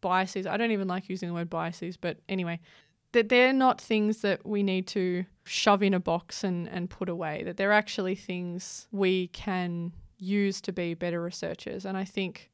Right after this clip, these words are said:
you know, there's plenty of examples of scientists doing this perfectly effectively. It's just that it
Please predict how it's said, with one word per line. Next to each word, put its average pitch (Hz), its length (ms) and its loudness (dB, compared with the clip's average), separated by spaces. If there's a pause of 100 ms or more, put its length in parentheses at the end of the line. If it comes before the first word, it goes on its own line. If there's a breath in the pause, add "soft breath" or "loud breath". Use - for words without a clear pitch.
(120)
you 208 120 0
know, 190 140 0
there's 190 220 -2
plenty 220 420 -2
of 196 100 -2
examples 185 680 -4
of 185 180 -6
scientists 196 840 -2 (580)
doing 226 380 0
this 170 200 -10
perfectly 185 520 -4
effectively. 175 600 -6
It's - 200 -8
just 220 180 0
that 214 100 0
it 185 140 -2